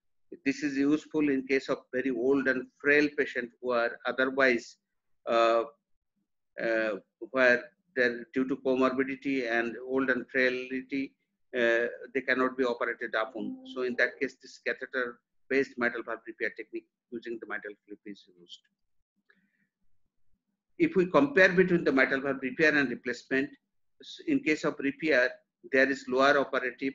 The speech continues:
mortality and better late outcome, curative, avoids anticoagulation unless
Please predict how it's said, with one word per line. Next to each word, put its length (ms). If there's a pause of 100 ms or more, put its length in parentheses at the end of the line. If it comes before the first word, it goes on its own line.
(120)
mortality 720 (380)
and 180
better 260
late 300
outcome, 480 (300)
curative, 500 (180)
avoids 360
anticoagulation 920 (180)
unless 280